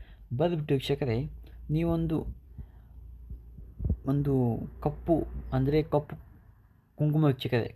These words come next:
ಕಪ್ಪು ಕುಂಕುಮವನ್ನು ಅದರೊಳಗೆ ಹಾಕಬೇಕು ವೀಕ್ಷಕರೇ. ಇಬ್ಬರ ಹೆಸರು ಬರೆದ ನಂತರ ಕಪ್ಪು ಕುಂಕುಮ ಅದರ ಹಾಕಿ ವೀಕ್ಷಕರೇ. ಹಾಕಿಬಿಟ್ಟು ವೀಕ್ಷಕರೇ, ಒಂದು ಬಿಳಿ ಹಾಳೆಗೆ ಕಟ್ಟಬೇಕು ವೀಕ್ಷಕರೇ. ಅದು ಕಟ್ಟಿಬಿಟ್ಟು ವೀಕ್ಷಕರೇ,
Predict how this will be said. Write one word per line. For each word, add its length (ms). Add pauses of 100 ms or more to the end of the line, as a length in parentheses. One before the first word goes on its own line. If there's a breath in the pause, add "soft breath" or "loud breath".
(220)
ಕಪ್ಪು 320
ಕುಂಕುಮವನ್ನು 600
ಅದರೊಳಗೆ 360
ಹಾಕಬೇಕು 400
ವೀಕ್ಷಕರೇ. 440 (320)
ಇಬ್ಬರ 240
ಹೆಸರು 280
ಬರೆದ 320
ನಂತರ 420
ಕಪ್ಪು 280
ಕುಂಕುಮ 380
ಅದರ 160
ಹಾಕಿ 340
ವೀಕ್ಷಕರೇ. 420 (440 loud breath)
ಹಾಕಿಬಿಟ್ಟು 380
ವೀಕ್ಷಕರೇ, 540 (540 soft breath)
ಒಂದು 160
ಬಿಳಿ 280
ಹಾಳೆಗೆ 380
ಕಟ್ಟಬೇಕು 420
ವೀಕ್ಷಕರೇ. 360
ಅದು 140 (720)
ಕಟ್ಟಿಬಿಟ್ಟು 480
ವೀಕ್ಷಕರೇ, 500